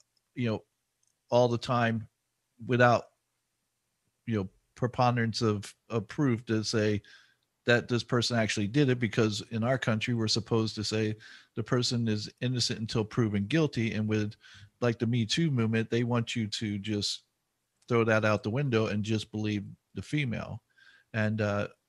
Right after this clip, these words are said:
you said something to me that I thought was very profound, uh, when I, when I mentioned that. And, um,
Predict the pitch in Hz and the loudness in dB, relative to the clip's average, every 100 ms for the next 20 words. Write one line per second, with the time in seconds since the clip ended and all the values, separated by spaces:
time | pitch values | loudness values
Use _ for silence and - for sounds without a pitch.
0 | _ _ _ _ _ _ - 131 175 - | _ _ _ _ _ _ -10 -6 -4 -2
1 | - 156 143 131 117 117 110 120 110 107 | -2 -2 -2 -6 -6 -8 -8 -6 -4 0
2 | 107 110 110 107 - 110 98 107 107 104 | 0 0 -2 -2 0 -2 -2 -4 -2 -2
3 | - 95 - 107 101 95 - - 104 92 | -2 -6 0 0 0 -4 -10 -12 -8 -6
4 | 95 104 - - 104 101 98 - 101 101 | -6 -10 -12 -8 -4 -2 -4 -4 -4 -2
5 | 101 107 104 98 87 87 87 - - _ | -2 -2 -4 -6 -6 -8 -8 -14 -20 _
6 | - _ _ - 107 101 98 92 80 87 | -20 _ _ -8 -4 -2 0 -2 -2 -6